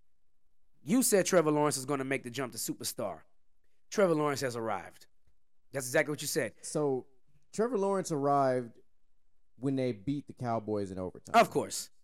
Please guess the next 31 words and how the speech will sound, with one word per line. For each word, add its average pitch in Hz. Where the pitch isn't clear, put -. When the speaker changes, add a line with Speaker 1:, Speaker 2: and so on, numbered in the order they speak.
Speaker 2:
Because 120
that, 185
similar 220
concept. 190
They 139
were 175
down 175
Speaker 1:
Yeah. 196
Speaker 2:
a 113
lot. 117
Speaker 1:
Yep. 135
Speaker 2:
And 117
Trevor 139
Lawrence 135
brought 104
them 135
back. 92
Now, 147
in 131
this 262
game, 147
the 135
reason 147
it 139
was 117
more 139
prevalent 131
is 131
because 127
he 190
threw 175